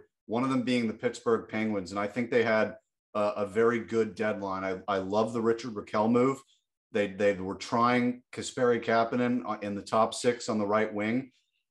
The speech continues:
uh, for the last year. Uh, it hasn't really worked out for them. He's much better served on a third line role. Uh,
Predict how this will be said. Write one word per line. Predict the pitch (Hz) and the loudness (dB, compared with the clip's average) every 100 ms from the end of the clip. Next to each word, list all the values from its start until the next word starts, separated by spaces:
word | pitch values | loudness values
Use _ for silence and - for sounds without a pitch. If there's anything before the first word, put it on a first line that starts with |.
| - | -2
uh, | 101 98 95 | 2 2 0
for | - 104 101 | -4 -6 -4
the | 98 | 0
last | 104 104 101 | 2 2 -2
year. | 104 110 139 151 - _ _ | -4 0 0 -2 -10 _ _
Uh, | 101 98 98 | 0 2 2
it | 98 | -2
hasn't | 92 113 113 113 | -2 -2 -2 0
really | 113 107 | 0 0
worked | 104 104 - | -2 -4 -2
out | 104 113 | 0 -2
for | 123 | -6
them. | 131 143 | -4 -4
He's | 107 | -4
much | 95 107 - | -4 -4 -2
better | 110 101 | -4 -4
served | - 110 107 104 | -4 0 0 -2
on | 101 | -6
a | |
third | 95 110 107 104 | -4 0 0 2
line | 104 101 | 0 0
role. | 95 98 127 - _ _ _ _ | 0 2 2 -2 _ _ _ _
Uh, | 101 101 | 0 2